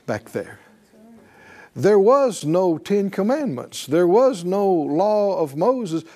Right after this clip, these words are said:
That all happened after them. But they did hear from God.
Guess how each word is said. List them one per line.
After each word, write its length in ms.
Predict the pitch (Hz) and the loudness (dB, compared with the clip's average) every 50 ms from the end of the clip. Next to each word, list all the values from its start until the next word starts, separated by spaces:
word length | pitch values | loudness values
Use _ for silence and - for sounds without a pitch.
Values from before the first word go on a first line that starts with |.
| _ | _
That 220 | - 160 240 277 285 | 0 0 2 2 2
all 300 | 262 240 214 190 180 156 | 2 2 2 0 0 -2
happened 440 | 175 196 214 185 - 151 139 127 - | -2 -4 -4 -4 -6 -6 -6 -6 -6
after 480 | - 151 233 247 226 - - 147 131 | -4 -4 -4 -4 -6 -6 -4 -4 0
them. 420 | 131 185 240 202 98 85 - - - _ _ _ _ _ _ _ _ _ _ _ _ - - - - - - - _ - | 0 0 0 0 -4 -6 -12 -20 -20 _ _ _ _ _ _ _ _ _ _ _ _ -20 -20 -20 -20 -20 -20 -16 _ 2
But 200 | 175 233 - - | 2 2 4 4
they 160 | 262 254 254 | 2 2 2
did 540 | 208 208 294 320 302 277 269 269 226 208 - - _ | 2 0 0 0 2 2 0 0 -2 -4 -8 -10 _
hear 300 | - 233 262 262 269 233 | -2 0 0 0 0 -2
from 220 | - 262 262 262 | -2 -2 -2 0
God. 440 | 269 294 285 247 151 92 180 - - | 0 0 0 -2 -4 -6 -10 -16 -20